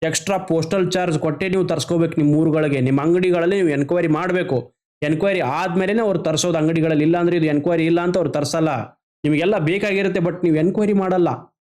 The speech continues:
ಸುಮ್ನೆ ಅಂಗಡಿಗಳಲ್ಲಿ ಎಲ್ಲಾದ್ರೂ ನೇತು ಹಾಕಿದ್ರೆ ಕಾಣುತ್ತೋ ಇಲ್ವೋ ಅಂತ ನೋಡ್ತೀರಾ. ಕಾಣಿಲ್ಲ ಅಂದ್ರೆ ಹೋಗ್ಬಿಡ್ತೀರಾ. ಎನ್ಕ್ವೈರಿ ಮಾಡ್ಬೇಕು,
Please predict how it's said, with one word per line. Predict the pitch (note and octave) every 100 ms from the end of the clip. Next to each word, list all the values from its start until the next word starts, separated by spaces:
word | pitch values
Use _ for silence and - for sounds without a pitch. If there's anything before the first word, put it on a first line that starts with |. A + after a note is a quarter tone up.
| _ -
ಸುಮ್ನೆ | G#3 A3
ಅಂಗಡಿಗಳಲ್ಲಿ | F3+ F#3 F#3 F#3+ F#3+ F#3
ಎಲ್ಲಾದ್ರೂ | E3+ F3+ F3
ನೇತು | D#3+ F#3 F3+
ಹಾಕಿದ್ರೆ | E3 E3+ E3 G3
ಕಾಣುತ್ತೋ | D3 D3 F3 E3 G3
ಇಲ್ವೋ | F3 F3 F3+
ಅಂತ | F3
ನೋಡ್ತೀರಾ. | F3+ E3+ E3 D#3+
ಕಾಣಿಲ್ಲ | C#3 D3 F3+ F3
ಅಂದ್ರೆ | F#3
ಹೋಗ್ಬಿಡ್ತೀರಾ. | F#3+ F3+ E3+ E3 D#3+
ಎನ್ಕ್ವೈರಿ | C#3+ D3 E3+ F#3 F3+
ಮಾಡ್ಬೇಕು, | F3 E3+ F3 E3+ D#3+ B2 -